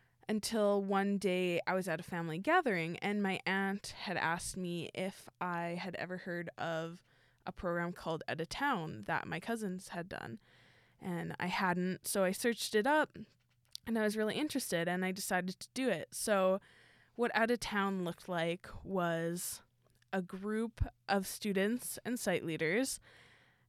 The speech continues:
We made our way from Winnipeg to the west coast of Canada in the first three months. And in doing that, we learned about discipleship,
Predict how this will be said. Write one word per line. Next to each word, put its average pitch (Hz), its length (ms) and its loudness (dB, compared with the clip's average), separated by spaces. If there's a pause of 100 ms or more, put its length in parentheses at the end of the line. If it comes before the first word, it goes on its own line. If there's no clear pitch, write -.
(600)
We 202 220 2
made 196 300 8
our 233 180 8
way 185 460 4 (120)
from 180 300 -2
Winnipeg 262 720 2 (220)
to 214 520 2 (320)
the 196 160 2
west 196 300 2
coast 202 260 0
of 226 80 0
Canada 175 720 2 (440)
in 196 140 0
the 190 60 0
first - 420 -4
three 170 220 -4
months. 160 520 -4 (380)
And 202 300 2
in 202 120 2
doing 214 340 -2
that, 175 320 2
we 190 380 -4
learned 180 280 -4
about 180 240 -6
discipleship, 240 880 -4